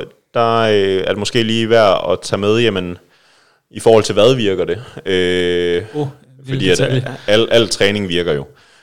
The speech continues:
Speaker 1: øh, i en eller anden grad. Øhm, det, autoregulering bliver typisk holdt op imod det, man vil kalde klassisk, øh, procentbaseret, øh, forudbestemt træning. Så det vil sige, at du laver en, en cyklus på, øh,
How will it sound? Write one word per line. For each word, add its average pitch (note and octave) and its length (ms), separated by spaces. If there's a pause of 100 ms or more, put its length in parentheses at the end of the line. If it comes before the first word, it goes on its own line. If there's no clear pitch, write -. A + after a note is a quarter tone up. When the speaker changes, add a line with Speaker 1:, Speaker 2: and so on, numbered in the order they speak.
(220)
Speaker 1:
øh, E2 460
i D#2 180
en E2 60
eller D2 120
anden D2+ 140
grad. C#2 340 (460)
Øhm, D#2+ 760 (840)
det, A#2 220 (440)
autoregulering G#2 680
bliver F2+ 140
typisk A2+ 540
holdt F2 240
op G2+ 200
imod F#2 380
det, F#2 160
man E2 340 (140)
vil E2 340
kalde D#2+ 180
klassisk, - 680
øh, D#2+ 220
procentbaseret, E2 1120 (180)
øh, D#2 160
forudbestemt F#2 680
træning. F2 380
Så E2+ 100
det F2 120
vil F2 80
sige, F2 160
at D#2+ 100
du E2 40
laver F2+ 320
en, D#2 240 (840)
en E2+ 140
cyklus F#2+ 500
på, D#2 680
øh, G1+ 100